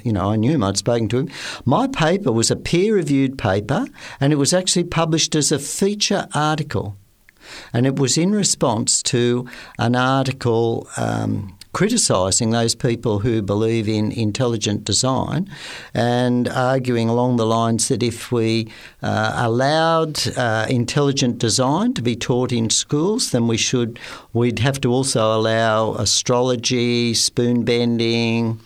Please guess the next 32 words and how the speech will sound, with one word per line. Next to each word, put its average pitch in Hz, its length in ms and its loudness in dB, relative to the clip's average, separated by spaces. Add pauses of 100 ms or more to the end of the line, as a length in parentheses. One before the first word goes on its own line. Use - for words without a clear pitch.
(120)
you 113 120 0
know, 113 200 2
and 107 120 0
flat 123 300 0
earth 180 260 0
theories 92 400 0
to - 80 -8
be 95 180 -6 (200)
taught, 95 320 -4
which 123 180 -2
is 147 180 -2
absolutely 185 440 -2
ridiculous. 180 580 -2 (460)
There's 151 180 0
a 151 60 2
massive 170 460 2
amount 110 340 2
of - 220 -6
evidence 110 480 0
for - 160 -6
creation. 98 600 -2
Matter 135 180 2
of 135 60 -6
fact, 123 300 -2 (360)
in 117 200 0
my 139 240 2
view, 104 180 0
the 107 140 -2
creation 131 720 2
worldview 120 680 0
can 123 300 0
be 123 340 0